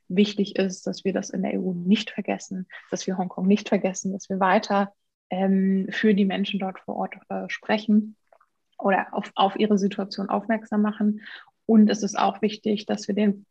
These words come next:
den Blick auch weiter werfen Richtung Taiwan. Denn, ähm, da steht China schon vor der Tür. Taiwan, ähm, ist ja auch da, erhebt, äh, das kommunistische China Anspruch drauf. Taiwan ist auch,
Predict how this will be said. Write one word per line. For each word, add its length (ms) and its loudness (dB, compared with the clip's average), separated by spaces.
den 160 6
Blick 300 0
auch 280 0
weiter 380 2
werfen 300 -2
Richtung 460 -2
Taiwan. 680 0
Denn, 480 4
ähm, 560 4
da 240 2
steht 300 -2
China 360 0
schon 260 -4
vor 140 -8
der 160 -4
Tür. 380 4
Taiwan, 840 2
ähm, 600 -2
ist 220 -2
ja 460 4
auch 200 0
da, 300 4
erhebt, 540 0
äh, 240 0
das 180 -8
kommunistische 720 2
China 500 0
Anspruch 360 0
drauf. 360 -2
Taiwan 400 2
ist 180 -6
auch, 240 2